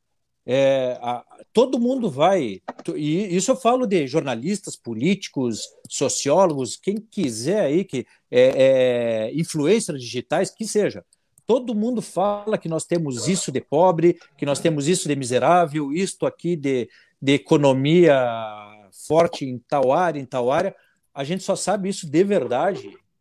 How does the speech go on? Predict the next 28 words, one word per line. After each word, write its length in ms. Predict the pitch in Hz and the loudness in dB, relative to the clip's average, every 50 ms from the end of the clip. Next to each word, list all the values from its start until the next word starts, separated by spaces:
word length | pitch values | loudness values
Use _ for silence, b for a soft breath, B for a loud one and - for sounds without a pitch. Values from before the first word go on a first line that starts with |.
| _ _ | _ _
com 200 | _ - 143 151 | _ -10 -8 -6
o 60 | 156 | -4
trabalho 360 | 151 165 165 147 143 147 160 | -2 0 2 4 4 4 2
do 80 | 170 160 | 0 -2
censo, 460 | - - 175 170 170 151 - - - _ _ _ _ _ _ _ _ _ _ _ _ _ _ _ _ _ _ _ _ _ | 0 2 2 2 2 2 -4 -10 -12 _ _ _ _ _ _ _ _ _ _ _ _ _ _ _ _ _ _ _ _ _
né? 160 | - 104 104 101 - - - B B B B | -10 -8 -6 -6 -6 -8 -8 B B B B
A, 160 | B - - - | B 0 2 4
é 120 | 147 165 | 4 2
com 160 | 170 - 202 | 4 4 4
o 60 | 202 196 | 4 4
censo 360 | - - 214 247 262 254 - | 4 2 2 2 2 0 -4
que 80 | - | -6
a 40 | 208 | -4
gente 220 | 180 190 190 - 185 | -4 -4 -6 -6 -4
vai 140 | 180 185 | -4 -4
medir 500 | 175 165 160 151 127 120 139 143 131 104 - _ _ _ _ _ _ _ | -2 -4 -6 -8 -8 -8 -8 -6 -6 -8 -10 _ _ _ _ _ _ _
quais 220 | - - 165 170 165 | -4 -2 -2 -2 -2
são 260 | - - 196 214 220 | -2 -2 -2 -2 -2
as 140 | 220 185 151 | -2 -2 -2
regiões 420 | 156 170 160 135 135 156 156 147 | -2 -4 -4 -4 -4 -6 -6 -8
que 160 | - - - | -10 -10 -12
tão 320 | 139 - - 135 135 139 131 | -8 -4 -2 -2 -2 -2 -2
bem 240 | 120 123 156 180 180 | 0 0 2 2 0
desenvolvidas 600 | 143 143 143 131 139 123 110 143 175 170 165 180 | -2 -4 -4 -4 -4 -4 -2 -4 -2 0 0 0
e 20 | |
as 140 | 175 170 - | 0 0 -2
que 100 | - 170 | -4 -6
tão 300 | - _ - 160 170 | -4 _ 0 2 2